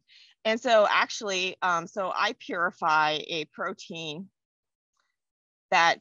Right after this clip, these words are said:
binds to R N A, and I can actually separate the R N A bound and the non-bound. So you can see when it's bound to R N A. So this is showing you two sixty and two eighty. Um, and so the two sixty, um, peak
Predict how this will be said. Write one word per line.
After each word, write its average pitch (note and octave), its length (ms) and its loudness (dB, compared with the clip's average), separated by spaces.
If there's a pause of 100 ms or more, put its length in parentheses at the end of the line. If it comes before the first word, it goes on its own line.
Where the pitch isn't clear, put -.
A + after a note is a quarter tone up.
(120)
binds G3 400 2
to F3 140 -6
R E3+ 200 4
N E3+ 100 -4
A, G#3 360 -6
and F3 240 -2
I F3 60 2
can G3 120 -10
actually F3+ 240 -6
separate E3 480 -2
the - 100 -6
R E3 180 4
N D#3+ 60 -2
A D#3+ 100 -2
bound D#3+ 320 0
and D#3+ 200 -10
the D3 60 -12
non-bound. G#3+ 540 0
So G3+ 60 -6
you F#3 80 -6
can - 120 -20
see C4+ 120 -8
when B3 120 0
it's G3 160 -4
bound F3+ 240 2
to G#3 100 -6
R D#3 160 2
N E3 80 -4
A. F3+ 160 -4
So - 140 -10
this G3 160 -8
is C4 80 -6
showing F#3 300 0
you E3 100 -10
two G#3 180 -8
sixty F#3+ 520 -8
and D#3 140 0
two E3 240 -8
eighty. - 460 -8 (460)
Um, G3 140 6
and F#3+ 120 -2
so G#3+ 160 2
the G3 140 -4
two C4 320 -6
sixty, A#3+ 680 -8
um, E3 420 2
peak A#3+ 320 -8